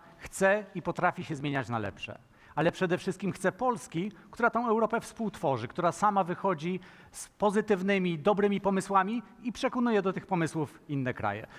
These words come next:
To jest bardzo ważne, bo przed Europą, przed nami wszystkimi, przed Polską stoją ogromne wyzwania. Być może największym z nich jest sprawiedliwa transformacja energetyczna.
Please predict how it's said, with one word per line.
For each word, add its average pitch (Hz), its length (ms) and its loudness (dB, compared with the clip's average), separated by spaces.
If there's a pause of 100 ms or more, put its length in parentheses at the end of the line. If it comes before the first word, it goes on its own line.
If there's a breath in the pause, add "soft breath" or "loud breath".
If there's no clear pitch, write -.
(100)
To 196 80 4
jest 151 120 0
bardzo 202 360 2
ważne, 185 420 2
bo 180 100 -6
przed 202 240 -4
Europą, 202 400 2
przed 202 180 0
nami 196 200 0
wszystkimi, 214 580 -2
przed - 280 -4
Polską 196 420 -2
stoją 196 360 0 (240 loud breath)
ogromne 185 340 2
wyzwania. 104 460 -4 (500 soft breath)
Być 165 140 -2
może 190 200 2
największym 190 520 0
z 120 80 -10
nich 180 220 -2
jest 190 240 0
sprawiedliwa 185 600 2
transformacja 147 640 -2
energetyczna. 107 640 -8